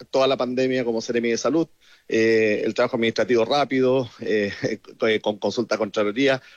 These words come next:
para, para hacer un diseño de, de gestión transparente, eh, con buenos equipos técnicos, más que políticos, tienen que haber equipos técnicos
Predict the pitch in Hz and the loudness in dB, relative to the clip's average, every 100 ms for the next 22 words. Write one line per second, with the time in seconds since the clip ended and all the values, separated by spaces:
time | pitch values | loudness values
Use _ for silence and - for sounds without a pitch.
0 | _ 110 110 113 110 123 117 110 101 117 | _ 0 0 0 0 0 0 -2 -2 0
1 | 117 110 107 - - - 107 113 117 101 | 2 2 0 -2 -10 -8 -4 -4 -4 -4
2 | 107 - 147 147 - 135 131 - - _ | -4 0 0 0 0 0 0 -4 -20 _
3 | - 113 110 110 113 135 131 120 120 120 | -4 0 2 0 2 2 2 0 0 -2
4 | 113 - 160 143 139 135 135 139 135 135 | -4 -2 -2 -2 -2 0 -2 -2 -2 0
5 | 143 147 143 147 139 - _ - 131 131 | 0 0 0 0 -2 -10 _ -2 0 2
6 | 135 131 135 - 117 110 113 - 139 156 | 2 2 0 -4 -4 -2 -2 -2 -2 0
7 | 160 | 0